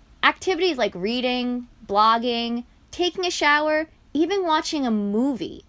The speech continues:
can all be devotional acts. This is why my first recommendation for people struggling with low spoons or energy is to try establishing some devotional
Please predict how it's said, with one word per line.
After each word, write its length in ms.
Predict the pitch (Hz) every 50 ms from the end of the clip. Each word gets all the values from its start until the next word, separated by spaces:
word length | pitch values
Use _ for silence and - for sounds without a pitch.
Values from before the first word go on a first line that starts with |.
| - _ -
can 160 | - 240 214
all 200 | - 208 208 208
be 160 | 196 202 190 180
devotional 540 | 170 190 175 185 175 170 - - 202 190 - 208
acts. 640 | 214 180 127 - - - - - - - - - _ _ _ _ _ _ _ _ - - _ _ - _ _ _ _ _ _ _ _ _ _ - _ _ - - _ - - - _ - - - -
This 200 | - 302 330 -
is 140 | 415 415 392
why 240 | 415 285 269 277 285
my 220 | 269 247 226 226 - -
first 320 | - 262 285 330 - - -
recommendation 800 | 277 277 - 294 262 254 240 208 202 214 233 - - 262 254 262
for 160 | 254 - 214
people 360 | 202 - 226 226 220 226 233
struggling 560 | 233 - - 208 196 190 208 220 226 233 240 226
with 160 | 202 - 190
low 180 | 190 185 196
spoons 640 | 214 - - - 190 190 190 196 208 220 226 214 -
or 160 | - 180 -
energy 640 | - 180 180 180 190 202 208 240 247 247 262 269 - - - - - - - -
is 160 | 277 285 -
to 100 | - 294
try 320 | - - 339 311 370 381
establishing 720 | 415 - - 330 269 277 277 277 285 294 - 285 269 269
some 180 | 262 - 240 240
devotional 540 | 233 233 208 214 202 208 - - 240 233